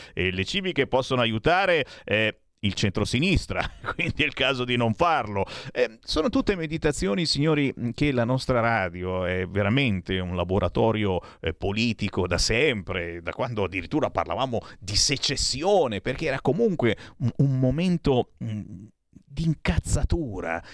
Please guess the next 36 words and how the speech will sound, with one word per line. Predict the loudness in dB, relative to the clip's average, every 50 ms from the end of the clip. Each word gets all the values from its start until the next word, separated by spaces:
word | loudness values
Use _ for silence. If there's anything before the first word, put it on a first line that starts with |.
| -20 _ _
Non | -6 0 2 2 2 2 0
si | 0 0 -2 -2
poteva | 2 2 2 4 4 4 4 4 2 2 0 0
andare | 0 0 2 0 0 0
avanti | 0 0 0 0 2 0 -2 0 2 2
in | 2 4
quel | 4 4 4 4
modo | 4 4 2 2 2 0 0
e | 2
ancora | 2 2 0 -2 0 2 2 2 4 4 2 2
adesso | 4 4 2 2 2 0 -2 0 2 2 2 2 0 -4 -20 _ -8
non | -6 0 2 2 2 2 0 -4
si | -6 -4 -2 -4 -4
può | -2 2 4 4 4 4 2 -2
più | -6 -6 -2 0 2
andare | 2 2 0 2 2 2 2 4 2
avanti | 2 2 2 0 0 -2 -6 -6 -6 -6
in | -6 -6 -2
questo | 2 2 2 4 2 0 2 2 2 2
modo, | 4 2 0 0 0 0 -2 -2
per | 0 0 -2
cui | 0 0 0 0 0 -2 -6 -18 -20 _
bisogna | -2 0 2 2 2 0
trovare | 0 0 2 0 0 0 0
la | -2 0
famosa | 2 2 4 4 4 4 4 2 0 0 -4 -20 -18 -4
quadra | 2 2 4 4 2 0 0 -2 -2
politica, | -2 -2 -2 0 0 -2 -2 -2 -4 0 0 2
mettendo | 2 4 2 2 0 -2 0 0 0 0 0 0 0 2 2
insieme | 0 -2 0 2 4 4 4 4 2 -2 -6 -4
tutte | -4 -6 -2 0 0
le | 0 0
forze, | 0 2 2 4 4 2 0 -2 -6 -6 -6 -6 -8 -20 -20 -16
e | -4 -4 -2
ci | -2 0 -2 -2
sono, | 0 2 4 4 4 4 2 0 -4